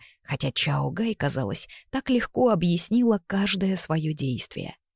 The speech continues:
Линчун всю свою жизнь руководствовалась моральными убеждениями, а потому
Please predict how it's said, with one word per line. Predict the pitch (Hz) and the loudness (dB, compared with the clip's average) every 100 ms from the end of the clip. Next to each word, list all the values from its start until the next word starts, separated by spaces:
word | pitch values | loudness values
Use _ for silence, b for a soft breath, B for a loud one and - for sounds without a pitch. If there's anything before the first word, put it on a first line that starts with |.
| - B B | -20 B B
Линчун | 170 170 160 185 170 | 8 8 6 4 4
всю | - - | 2 0
свою | 147 147 156 165 | 0 2 2 2
жизнь | 208 190 147 | 2 4 4
руководствовалась | 139 - 165 170 - 156 151 143 - | 2 2 0 0 0 0 2 2 2
моральными | 147 156 160 151 151 143 | 2 4 4 4 4 4
убеждениями, | 143 135 151 151 147 127 120 120 131 135 | 4 2 0 0 0 0 0 0 -2 -2
а | |
потому | - 117 233 262 320 | -4 -2 0 2 2